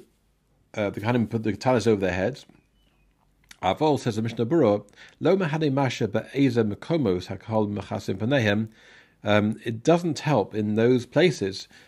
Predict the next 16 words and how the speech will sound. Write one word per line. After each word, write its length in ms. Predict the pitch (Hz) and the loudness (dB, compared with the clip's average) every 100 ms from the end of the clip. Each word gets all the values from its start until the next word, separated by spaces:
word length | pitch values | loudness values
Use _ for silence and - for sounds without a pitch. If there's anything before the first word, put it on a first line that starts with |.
| _ | _
where 600 | - 110 110 107 107 107 | -4 2 4 4 4 2
the 200 | 104 107 | 2 -2
kehillah 560 | - 101 101 156 104 82 - _ - | -2 -4 0 2 2 0 -8 _ -6
cover 320 | 117 104 101 | -4 -2 0
their 380 | 104 104 104 - | 0 0 -2 -8
faces. 580 | - 151 160 - 104 - | 0 2 2 -2 -12 -10
The 80 | 104 | -8
mikol 280 | 101 120 | -2 0
makom, 640 | 113 139 165 113 98 98 120 - - _ - | 2 0 0 -2 -2 -4 -8 -16 -20 _ -12
kashe-, 480 | 98 104 101 113 - - | -4 0 2 0 -4 -8
kasheyedu 640 | 101 - 98 131 156 135 | -6 -2 2 4 4 2
sheyesh 560 | 120 123 117 117 110 - | 0 -2 0 0 -2 -8
mum, 540 | 101 117 147 104 90 87 - - _ _ | -2 2 2 0 -4 -10 -18 -20 _ _
also 200 | - 131 | -4 -2
listaklu, 600 | 120 113 165 151 - 92 - - | -2 -2 0 0 -2 -6 -6 -14
listakle. 560 | - 165 175 - 87 | -4 0 0 -2 -6